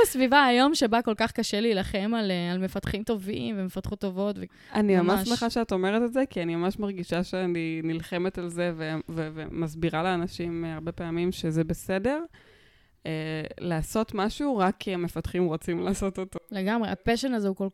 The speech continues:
Speaker 1: כך, כל כך חשוב.
Speaker 2: וגם מאוד מאוד מפחיד, אה, לקצץ למישהו את הכנפיים.
Speaker 1: את מדברת כאילו על מפתח שרוצה
Speaker 2: כן.
Speaker 1: לעבור ל-
Speaker 2: כן. את רוצה
Speaker 1: כן.
Speaker 2: ש-innovation של מפתח, כשבא, אגב, עם האחריות, זאת אומרת, אם
Speaker 1: ברור.
Speaker 2: המפתח אומר, אה,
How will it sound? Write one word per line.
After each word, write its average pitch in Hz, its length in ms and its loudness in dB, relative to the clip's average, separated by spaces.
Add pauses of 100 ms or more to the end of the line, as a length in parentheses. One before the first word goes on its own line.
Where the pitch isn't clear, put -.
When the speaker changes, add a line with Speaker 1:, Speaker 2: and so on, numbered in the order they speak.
Speaker 1:
כך, 208 280 -2
כל 196 140 -8
כך 202 140 -8
חשוב. 196 580 -2
Speaker 2:
וגם 196 400 2
מאוד 196 260 4
מאוד 208 240 2 (160)
מפחיד, 220 640 -4
אה, 220 80 -4 (440)
לקצץ 165 500 -4
למישהו 185 280 -4
את 170 100 -6
הכנפיים. 175 760 -4 (400)
Speaker 1:
את 202 60 2
מדברת 214 300 6
כאילו 226 180 6
על 202 140 6
מפתח 208 540 2
שרוצה 202 400 2
Speaker 2:
כן. 208 200 4
Speaker 1:
לעבור 196 320 -2
ל- 196 40 -4 (180)
Speaker 2:
כן. 262 180 0 (400)
את - 60 -2
רוצה 202 320 2
Speaker 1:
כן. 277 80 2
Speaker 2:
ש-innovation 214 1000 0
של 190 160 -4
מפתח, 170 680 -4
כשבא, 202 600 2
אגב, 185 300 2
עם 175 160 2
האחריות, 165 500 2
זאת - 120 -12
אומרת, 143 260 -6
אם 185 140 -2
Speaker 1:
ברור. 165 240 2
Speaker 2:
המפתח 180 320 -4
אומר, 180 320 -2
אה, 170 140 -12